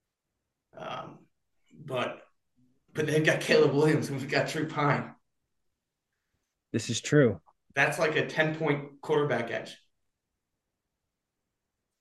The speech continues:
Speaker 2: That is true.
Speaker 1: That's a five versus a fifteen.
Speaker 2: This is all very accurate.
Speaker 1: Yeah. Um, like, I, I, I
Speaker 2: Let
Speaker 1: don't
Speaker 2: me
Speaker 1: know.
Speaker 2: ask you
Speaker 1: I
Speaker 2: this
Speaker 1: mean
Speaker 2: question, Colin. Do you, what do you, what do you think about the, um,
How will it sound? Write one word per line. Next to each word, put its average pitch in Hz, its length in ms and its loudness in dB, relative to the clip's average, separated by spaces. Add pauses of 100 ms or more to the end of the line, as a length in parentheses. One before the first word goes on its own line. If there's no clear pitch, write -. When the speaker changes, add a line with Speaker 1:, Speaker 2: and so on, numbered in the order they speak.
(140)
Speaker 2:
That 120 180 0
is 127 140 2
true. 120 340 6 (440)
Speaker 1:
That's 120 120 -10
a 139 60 0
five 143 340 6
versus 156 220 0
a 123 40 -2
fifteen. 147 640 -8 (1200)
Speaker 2:
This 123 200 0
is 143 100 6
all 156 340 10
very 156 360 8
accurate. 147 480 4 (340)
Speaker 1:
Yeah. 113 200 -8 (340)
Um, 123 640 -4 (800)
like, 165 180 2
I, 180 140 2
I, 190 40 -2
I - 20 -2
Speaker 2:
Let 208 680 -2
Speaker 1:
don't 277 100 8
Speaker 2:
me 302 60 10
Speaker 1:
know. 262 60 8
Speaker 2:
ask - 100 2
you 208 60 8
Speaker 1:
I - 20 10
Speaker 2:
this 190 200 6
Speaker 1:
mean - 100 -10
Speaker 2:
question, 120 360 -4
Colin. 127 240 4
Do 135 140 -2
you, 151 120 4
what 170 180 8
do 208 40 2
you, - 60 -6
what 156 160 6
do 202 80 8
you 196 80 8
think 190 180 6
about 165 280 8
the, 156 200 8
um, 135 460 4